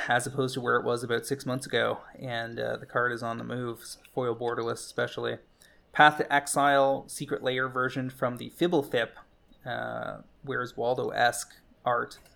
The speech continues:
uh, going from eight to eleven. That's only forty percent gains, but I suspect that means this card is gonna keep marching up, up the hill and should probably end up twenty dollars plus.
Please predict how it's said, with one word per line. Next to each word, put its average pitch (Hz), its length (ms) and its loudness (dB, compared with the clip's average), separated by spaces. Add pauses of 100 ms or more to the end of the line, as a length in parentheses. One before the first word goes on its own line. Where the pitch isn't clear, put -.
(400)
uh, 117 300 -4
going 127 200 -6
from - 240 -14
eight 127 240 -10
to - 120 -8
eleven. 117 380 0
That's 120 180 -6
only 156 160 -2
forty 131 260 -2
percent 120 340 -8
gains, 117 320 -6
but 117 120 -6
I 117 40 -4
suspect 120 420 -2
that 120 140 0
means 117 220 -12
this 110 120 -12
card 113 220 -6
is 113 100 -10
gonna 113 160 -8
keep - 220 -10
marching 113 360 -6
up, - 280 -8 (120)
up 120 260 -4
the 113 560 -14
hill 123 480 2
and 117 260 -10
should - 240 -12
probably 113 380 -2
end 113 140 -10
up 113 140 -8 (200)
twenty 120 220 -6
dollars 110 380 -6
plus. 113 400 -6